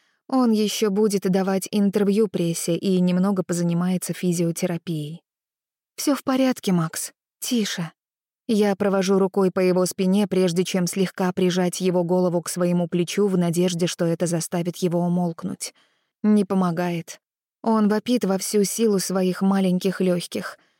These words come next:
Его оглушающий крик ввинчивается мне прямо в ухо.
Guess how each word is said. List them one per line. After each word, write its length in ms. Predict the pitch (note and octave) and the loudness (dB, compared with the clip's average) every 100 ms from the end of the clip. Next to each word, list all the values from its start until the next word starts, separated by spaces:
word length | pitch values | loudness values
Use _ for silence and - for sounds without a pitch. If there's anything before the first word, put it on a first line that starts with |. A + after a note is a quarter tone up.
| _ - | _ -2
Его 320 | A3 G#3+ G#3+ | 0 2 2
оглушающий 760 | F#3+ G#3 G3+ G#3+ G3+ G3 - | 2 0 0 0 2 0 -2
крик 340 | G3+ G#3 A3 G3+ | 0 0 0 0
ввинчивается 880 | F3+ F3+ G#3+ G#3 A3+ G3+ G3+ - G3 | 0 2 2 2 0 2 0 0 2
мне 260 | F#3+ F#3+ | 2 2
прямо 380 | F#3 F#3+ F#3+ F#3 | 2 0 2 0
в 160 | E3+ F3 | -2 -4
ухо. 320 | F3 - | -6 -10